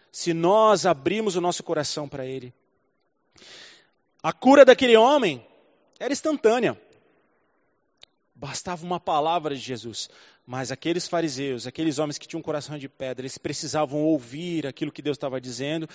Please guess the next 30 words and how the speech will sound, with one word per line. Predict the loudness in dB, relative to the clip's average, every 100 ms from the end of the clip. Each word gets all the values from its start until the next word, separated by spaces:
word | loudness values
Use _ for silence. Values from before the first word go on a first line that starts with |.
| -20 -12 0
eles | 0 2
precisavam | 2 2 4 4 6 4
aceitar | 4 4 4 4 2 4 6
a | 4
Jesus | 4 0 0 -6
Cristo, | -6 -4 -4 -2
entender | -4 -2 -2 2 2 2
quem | 0 -2
era | 0 2 0 -2 -14
Jesus, | -2 4 4 2 -4 -4 -10 -18 -10
para | -4 -2
que | 0
o |
coração | 2 0 0 -6
deles | -4 -6 -4
voltasse | -2 -2 0 -2 -2 -4
a |
ser | -6 -6
aquecido, | -6 -8 -8 -8 -8 -8 -12 -14 -8
para | -6
que | -2
eles | -4 -2
voltassem | -2 0 0 0 -2 -6 -10 -12 -2
a, | -2 2 0
a, | 0 -2
a, | -2 _ _ 0
aos | 2 4 4
olhos | 4 4 -2 -4 -8
a | -8
Deus. | -4 -4 -6 -10 -18